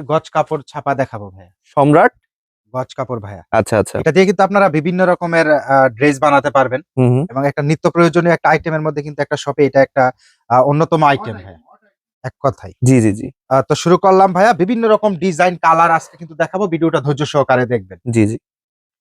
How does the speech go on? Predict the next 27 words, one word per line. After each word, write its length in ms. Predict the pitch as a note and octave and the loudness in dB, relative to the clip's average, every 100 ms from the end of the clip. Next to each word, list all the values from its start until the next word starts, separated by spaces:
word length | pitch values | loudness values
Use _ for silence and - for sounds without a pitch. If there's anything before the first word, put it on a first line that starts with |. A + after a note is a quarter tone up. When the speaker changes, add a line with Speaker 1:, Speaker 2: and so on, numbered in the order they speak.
| _ _ _ _ _ _ _ _ _ - | _ _ _ _ _ _ _ _ _ -2
Speaker 2:
আমরা 240 | B2+ C#3 | 2 4
যেহেতু 280 | C#3 D3 D#3+ | 4 2 4
এখানে 220 | D3 D#3 | 2 2
জায়গা 280 | D3 C#3 D3 | 2 2 2
কম, 180 | - D#3 | 0 -2
আমরা 160 | E3+ C#3 | 0 2
এখানে 160 | C3 D3 | 0 0
Speaker 1:
যাদের, 120 | D#3+ | 0
Speaker 2:
নিয়ে 120 | C#3 | 0
এসে 140 | C3+ | 0
Speaker 1:
হ্যাঁ, 180 | C3 A#2+ | 2 2
Speaker 2:
দেখি। 80 | C3+ | 0
Speaker 1:
জি, 120 | B2+ | -4
জি। 120 | G#2 A#2+ _ _ _ _ | -8 -16 _ _ _ _
যাদের 320 | G#2+ C3+ D3 | -4 -2 -2
যেরকম, 420 | B2+ D3+ D#3 D#3+ D3+ - | 2 2 2 -2 -6 -10
আহ, 440 | B2+ C#3 - - | -2 -2 -2 -6
প্রিন্ট 380 | A#2 - C#3+ D3+ | -18 -6 -2 0
এবং 200 | C#3+ C#3 C3+ | 0 -2 0
কালার 240 | B2+ C3+ | 2 2
প্রয়োজন, 340 | B2+ D3+ D3 D#3+ | 4 2 2 -2
তারা 180 | C#3+ B2+ | -8 -8
কিন্তু 180 | C3 C3+ _ | -10 -16 _
ঠিক 120 | C#3+ - | -20 -8
সেভাবেই 380 | C#3+ C3+ C3+ | -2 0 0
নিতে 200 | C3 C3+ | -2 -4
পারবেন। 280 | D3+ D3 D#3+ | -2 0 -2